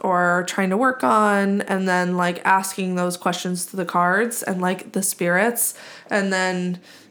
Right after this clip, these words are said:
uh, based on, like, the placements, the tarot card reader will, like, deduce, like, what those cards mean in relation to, like, what you're asking them. Um,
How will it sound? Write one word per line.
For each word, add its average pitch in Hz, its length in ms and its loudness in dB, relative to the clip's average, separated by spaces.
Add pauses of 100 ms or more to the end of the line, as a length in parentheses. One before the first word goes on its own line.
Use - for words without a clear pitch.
uh, 180 300 2
based 185 260 -2
on, 175 140 0
like, 165 180 -2 (280)
the 202 60 -2
placements, 269 600 0
the 175 80 -2
tarot 180 240 2
card 180 200 0
reader 170 220 0
will, 165 100 0
like, 160 380 -4 (960)
deduce, 180 800 0 (460)
like, 190 180 -2
what 180 160 0
those 175 200 0
cards 185 380 -2
mean 175 280 -2
in 175 120 -2
relation 160 420 -2
to, 170 120 -4
like, - 220 -4
what - 180 -4
you're - 180 -2
asking 67 460 -4
them. 196 320 -4 (520)
Um, 202 440 2